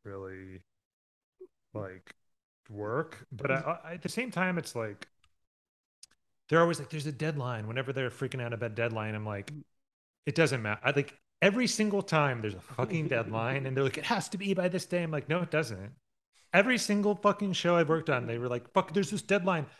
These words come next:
They've always, at some point, given more time. And I really don't like <laughs> it when the producer's like,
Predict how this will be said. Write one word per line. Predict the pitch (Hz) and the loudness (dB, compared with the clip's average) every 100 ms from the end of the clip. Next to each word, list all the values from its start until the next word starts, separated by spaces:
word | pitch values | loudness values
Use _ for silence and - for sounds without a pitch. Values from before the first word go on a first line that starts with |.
| - | -8
They've | - 170 - - | -4 -2 -2 6
always, | 170 170 180 175 175 131 | 8 8 6 2 0 -2
at | - | -2
some | 165 180 | 2 2
point, | 175 156 139 131 131 _ _ _ - | 0 0 0 -2 -6 _ _ _ 0
given | 160 156 156 | 2 4 2
more | 139 151 151 | 2 2 2
time. | 151 139 117 104 95 95 - _ _ _ - | 2 0 0 -2 -6 -12 -16 _ _ _ -6
And | 143 147 | -2 -2
I | 139 120 123 113 101 | 0 0 0 -2 -4
really | 123 190 180 | 2 4 4
don't | 156 156 131 | 6 4 4
like | 143 - 101 156 | 2 2 0 4
<laughs> | |
it | 143 - - - - | 4 2 -12 -8 -2
when | 202 135 | 0 0
the | 135 | 0
producer's | 143 123 151 160 147 | -2 0 0 0 2
like, | 165 160 | 2 0